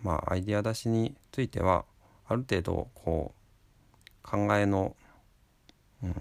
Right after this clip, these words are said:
型というか、フレームワーク的なものを、その、例えば、うん、持っていてもいいとは思うんですけども、その、Aという事柄、Aというナイフで、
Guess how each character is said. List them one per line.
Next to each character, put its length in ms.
型 280
と 120
い 40
う 40
か、 240
フ 60
レ 100
ー 40
ム 120
ワ 80
ー 40
ク 100
的 180
な 80
も 120
の 120
を、 240
そ 60
の、 100
例 160
え 100
ば、 120
う 40
ん、 420
持 80
っ 40
て 120
い 60
て 100
も 120
い 40
い 40
と 80
は 60
思 100
う 40
ん 20
で 60
す 80
け 100
ど 60
も、 240
そ 60
の、 200
A 160
と 140
い 40
う 60
事 240
柄、 360
A 160
と 140
い 60
う 40
ナ 160
イ 20
フ 140
で、 240